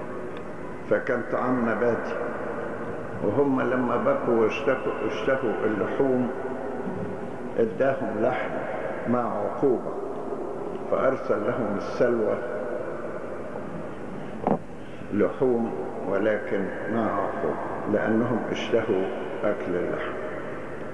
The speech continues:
ومع ذلك اللحم مش حرام، ممكن تاكلوا لحم. ولو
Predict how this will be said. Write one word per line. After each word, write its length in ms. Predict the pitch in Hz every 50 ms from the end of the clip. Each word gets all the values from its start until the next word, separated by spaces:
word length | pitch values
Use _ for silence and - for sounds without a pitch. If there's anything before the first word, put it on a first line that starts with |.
| - - - - - - - - - - -
ومع 320 | 113 156 190 190 175 175 165 147 160
ذلك 360 | 156 120 123 127 131 - 123
اللحم 360 | 117 120 135 147 - - 143 123 120 120 120
مش 140 | 117 -
حرام، 360 | 120 - 139 131 139 135 - - - - - - - - - - - - - - - - - - - - - - - - - - - - - -
ممكن 380 | 127 139 147 143 131 - 113 107 104 -
تاكلوا 380 | 127 120 120 - - 104 104 101
لحم. 340 | 98 95 - - - - - - - - - - - - - - - - - - - - - - - - - - - - - - - - - 262 - - - - - - - - - - - - - - - - - - - - - - - -
ولو 320 | - 113 117 143 170 175